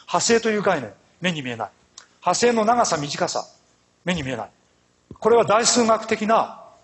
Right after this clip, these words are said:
ゲームがチョムスキーの中に入って、それが投影されて、彼の文法観を作ってるっていうふうに僕は後で書いてます。いいですね。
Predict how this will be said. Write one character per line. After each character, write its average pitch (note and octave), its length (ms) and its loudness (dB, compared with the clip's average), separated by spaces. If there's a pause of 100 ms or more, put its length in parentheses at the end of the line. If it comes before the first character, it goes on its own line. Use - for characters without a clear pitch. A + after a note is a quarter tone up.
ゲ D#3 140 0
ー F3 120 0
ム E3+ 80 -4
が D#3+ 200 0 (220)
チ - 120 -10
ョ - 20 -6
ム F#3 80 -8
ス - 80 -12
キ - 80 -12
ー D3 40 -8
の C#3+ 60 -6
中 E3+ 200 -2
に B2 140 -10 (400)
入 G3 200 0
っ - 40 -8
て、 - 140 -10
そ F#3 140 -4
れ A3 80 4
が A3+ 100 2
投 G#3+ 160 0
影 G#3 120 4
さ G3+ 100 0
れ G3 80 0
て、 G3 280 0 (200)
彼 G#3 160 0
の D#3+ 80 -4
文 E3 160 -6
法 F#3 140 0
観 C3+ 140 -2
を - 60 -14
作 - 200 -8
っ - 20 -8
て F3 120 -6
る B2 60 -6
っ - 20 -14
て - 80 -20
い A#2+ 40 -18
う - 40 -16
ふ - 20 -16
う - 20 -16
に G#2 60 -18
僕 G2+ 240 -8
は C#3 200 2 (320)
後 D3 200 -2
で E3 420 0
書 F#3+ 80 0
い D#3 60 -4
て - 100 -12
ま - 120 -18
す。 - 340 -16 (580)
い F3 60 -6
い D3 40 -4
で A#2 60 -6
す - 100 -14
ね。 C#3 120 -12